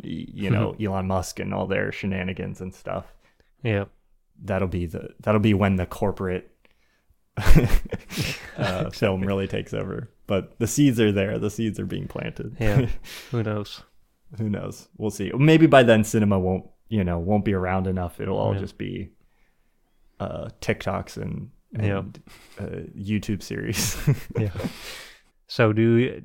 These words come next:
Speaker 2: n-, not that this was the point of this series, but do you have any, uh, like, do you, is, is there a favorite gangster movie for you, or one that most perfectly embodies the genre for you?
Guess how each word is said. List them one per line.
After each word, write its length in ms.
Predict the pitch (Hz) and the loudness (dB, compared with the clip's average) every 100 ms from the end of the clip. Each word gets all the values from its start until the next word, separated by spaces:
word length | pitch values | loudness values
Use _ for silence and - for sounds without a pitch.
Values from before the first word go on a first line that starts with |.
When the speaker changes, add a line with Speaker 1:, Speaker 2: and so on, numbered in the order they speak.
| - | -12
Speaker 2:
n-, 440 | 113 107 110 113 | -6 -2 -2 -2
not 160 | 104 101 | -2 -2
that 160 | 104 | -4
this 160 | 107 95 | -6 -6
was 140 | 95 - | -6 -8
the 60 | |
point 240 | - 101 95 | -4 -2 -2
of 60 | |
this 140 | - 98 | -4 -10
series, 460 | - 98 98 95 | -6 -4 -4 -6
but 240 | - - - - | -8 -12 -10 -6
do 80 | |
you 160 | 104 98 | -4 -4
have 300 | 87 95 92 - | -2 -4 -4 -6
any, 460 | 98 98 95 95 _ _ _ _ _ _ _ _ - | -4 -4 -6 -10 _ _ _ _ _ _ _ _ -14
uh, 80 | 107 | -8
like, 200 | 104 - | -8 -10
do 640 | - - 131 - _ 120 | -18 -20 -20 -20 _ 0
you, 180 | 117 123 | 2 2
is, 140 | 123 | -2
is 200 | - 117 | -4 -4
there 240 | 110 120 120 | 0 2 2
a 120 | 117 | -4
favorite 560 | - 110 110 117 110 - | -4 -4 -2 -4 -6 -4
gangster 360 | 104 101 - | -4 -4 -4
movie 280 | 101 101 107 | -4 -2 -6
for 120 | - | -6
you, 280 | 98 101 101 | -6 -4 -4
or 240 | 104 98 | -4 -6
one 340 | 90 98 98 98 | -4 -4 -2 -2
that 340 | 95 95 - | -2 -4 -8
most 540 | 104 98 95 - - - _ _ _ - | -4 -2 -2 -6 -16 -20 _ _ _ -4
perfectly 720 | 110 98 - - 110 104 98 - _ _ _ _ - | 0 0 -2 -10 -8 -8 -10 -16 _ _ _ _ -8
embodies 640 | 101 95 90 92 98 95 | -4 0 0 -2 -6 -8
the 80 | - | -8
genre 380 | 98 95 95 107 | -6 -4 -4 -4
for 160 | 101 117 | -4 -4
you? 280 | 107 107 | -4 -4